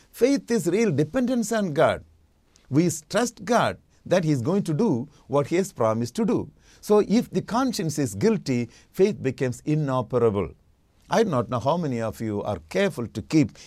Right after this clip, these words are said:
a clean conscience. Faith and clean conscience go together. Both are needed. Without clean conscience, faith becomes inoperable.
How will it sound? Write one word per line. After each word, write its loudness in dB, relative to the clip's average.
a -2
clean 0
conscience. -2
Faith 2
and 0
clean 2
conscience -2
go 0
together. -2
Both 4
are 6
needed. 4
Without 4
clean 2
conscience, 0
faith 4
becomes 2
inoperable. 0